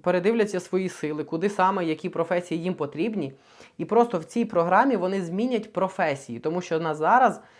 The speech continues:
там дуже багато професій входять. Там є невеликий список професій, які не підходять, а всі інші професії підходять. І ось вони, щоби не набирати дуже багато людей, які їм не потрібні,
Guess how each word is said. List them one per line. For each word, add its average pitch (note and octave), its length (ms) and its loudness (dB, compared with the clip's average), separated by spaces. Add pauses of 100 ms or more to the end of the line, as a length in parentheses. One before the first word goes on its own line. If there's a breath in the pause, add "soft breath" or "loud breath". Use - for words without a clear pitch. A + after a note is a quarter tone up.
(160 loud breath)
там F3+ 200 0
дуже F#3 360 0
багато D#3+ 360 0
професій F3+ 460 -2
входять. A#2+ 420 -4
Там F#3 260 4 (360 loud breath)
є F3+ 180 -2
невеликий G3+ 500 2
список F3 380 -4
професій, E3 420 -2
які E3+ 240 -2
не G#3+ 220 0
підходять, C3 640 0
а D3 80 0
всі A#3+ 400 -2
інші D4+ 340 0
професії C3+ 580 -2
підходять. C3 520 -4 (480 loud breath)
І E3 80 -2
ось A3+ 160 2
вони, G#3 220 -2
щоби G3+ 280 -2
не G3+ 120 0
набирати F3 720 0 (280 loud breath)
дуже D#3+ 240 0
багато D#3 380 2
людей, D3 300 0
які D3 240 -6
їм D3 160 -4
не D3+ 120 -2
потрібні, F3 680 -2